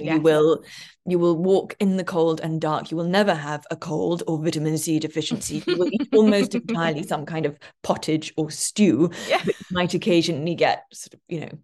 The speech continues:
Speaker 1: sword wounds.
Speaker 2: Yeah.
Speaker 1: Um, but she also just told us so much about what it is to interact with children, to trust children, to, to rise to what children are asking of us.
Speaker 2: Mm.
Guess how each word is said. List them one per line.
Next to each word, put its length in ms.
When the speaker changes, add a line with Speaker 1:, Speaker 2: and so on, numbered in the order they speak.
Speaker 1:
sword 340
wounds. 440
Speaker 2:
Yeah. 100
Speaker 1:
Um, 480
but 180
she 120
also 240
just 220
told 200
us 100
so 180
much 260
about 220
what 120
it 100
is 280
to 360
interact 500
with 120
children, 380
to 160
trust 420
children, 640
to, 420
to 160
rise 420
to 100
what 200
children 440
are 160
asking 440
of 160
us. 340
Speaker 2:
Mm. 340